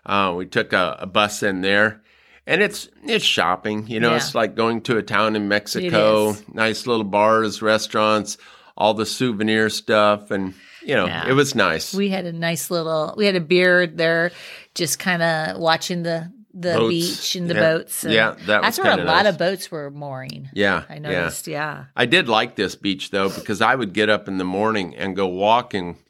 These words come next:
Speaker 1: and, like, one time I went clear down to the left. I, I'll
Speaker 2: Past
Speaker 1: left.
Speaker 2: the monkey
Speaker 1: Yeah,
Speaker 2: bar.
Speaker 1: past the monkey bar. I don't know. It's probably a half mile or so.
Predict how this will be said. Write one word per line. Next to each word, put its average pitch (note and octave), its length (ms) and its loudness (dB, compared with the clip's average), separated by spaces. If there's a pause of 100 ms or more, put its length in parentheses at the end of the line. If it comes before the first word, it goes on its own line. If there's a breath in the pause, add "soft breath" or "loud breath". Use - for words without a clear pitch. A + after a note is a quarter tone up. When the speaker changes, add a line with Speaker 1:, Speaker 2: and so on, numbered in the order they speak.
(360 soft breath)
Speaker 1:
and, G2+ 560 2 (580)
like, G2+ 240 -2
one C3 200 2
time G#2 420 0 (380 soft breath)
I G2+ 80 -2
went G2+ 260 -4
clear D#3 400 0
down C3+ 380 2
to B2+ 160 -4
the G2 200 -4 (520)
left. A#2 420 -4
I, F2+ 140 -6
I'll F2+ 320 -10 (100)
Speaker 2:
Past - 40 -12 (180)
Speaker 1:
left. G3 100 0
Speaker 2:
the G#3+ 80 -8
monkey F3 480 -10 (320 loud breath)
Speaker 1:
Yeah, B2 180 4
Speaker 2:
bar. C#3+ 80 -8
Speaker 1:
past C#3 320 -2
the C3+ 100 0
monkey B2+ 360 0
bar. F#2 340 0
I C#3+ 100 4
don't F#3 120 -2
know. G#2+ 120 2
It's A2 120 -4
probably C3+ 360 -2
a G2+ 40 0
half A2 300 0
mile A2 280 2
or F#2 80 0
so. G#2 340 -2